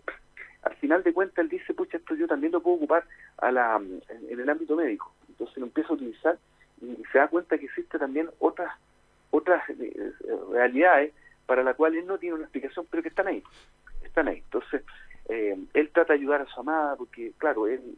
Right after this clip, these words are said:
la, la ama desde tiempos inmemoriales, eh, ahí se empieza a meter con lo que so-, lo que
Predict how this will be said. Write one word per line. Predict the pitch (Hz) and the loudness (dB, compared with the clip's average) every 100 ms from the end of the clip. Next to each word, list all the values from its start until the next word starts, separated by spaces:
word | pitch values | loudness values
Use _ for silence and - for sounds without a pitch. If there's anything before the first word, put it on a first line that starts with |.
| - | -10
la, | 110 - | -8 -8
la | - 120 | -4 -2
ama | 131 117 | 0 -2
desde | 117 117 | -4 -6
tiempos | 117 123 - 113 | -6 -6 -6 -10
inmemoriales, | 110 104 123 156 143 139 - _ _ - | -6 -2 4 4 2 -4 -8 _ _ -10
eh, | - | -4
ahí | - 127 - | -2 -2 -4
se | |
empieza | - - - 117 | -10 -10 -12 -6
a | |
meter | 110 127 - | 2 2 2
con | 107 | -4
lo | 107 | -2
que | 104 92 - _ | 0 -2 -4 _
so-, | 85 76 | -10 -4
lo | 92 | -4
que | - | -2